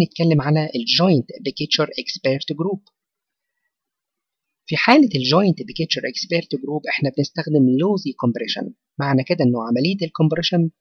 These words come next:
بتؤدي لفقدان بعض الألوان أو بعض البيانات من الصورة. طيب هنا بنستخدم أربعة وعشرين بت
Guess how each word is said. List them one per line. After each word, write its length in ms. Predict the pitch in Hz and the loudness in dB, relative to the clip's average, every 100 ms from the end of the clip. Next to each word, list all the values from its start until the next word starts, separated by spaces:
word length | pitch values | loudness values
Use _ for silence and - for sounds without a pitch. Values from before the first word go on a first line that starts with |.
| 139 | -10
بتؤدي 460 | 139 175 180 143 | -8 -6 -6 -6
لفقدان 600 | 127 - - 135 139 139 135 _ _ - | -8 -10 -14 -4 0 0 0 _ _ -4
بعض 260 | 156 135 | -2 -2
الألوان 500 | 123 120 120 117 110 - - | -6 -6 -4 -4 -6 -8 -4
أو 80 | 123 | -2
بعض 240 | 147 147 127 | 0 0 -2
البيانات 420 | 120 113 123 135 | -6 -2 0 0
من 120 | 123 123 | 2 0
الصورة. 380 | - - - - _ _ _ _ _ _ _ _ _ | 0 -8 -14 -18 _ _ _ _ _ _ _ _ _
طيب 220 | 143 120 - 156 | -6 -6 -4 6
هنا 280 | 226 233 196 _ _ _ _ - | 8 8 2 _ _ _ _ 4
بنستخدم 640 | 147 143 - 156 151 147 - | 4 4 0 -4 0 0 0
أربعة 360 | 131 - 175 151 | -6 -4 -6 -4
وعشرين 580 | 113 120 - 156 143 117 | -6 -4 2 6 6 4
بت 120 | 160 | -2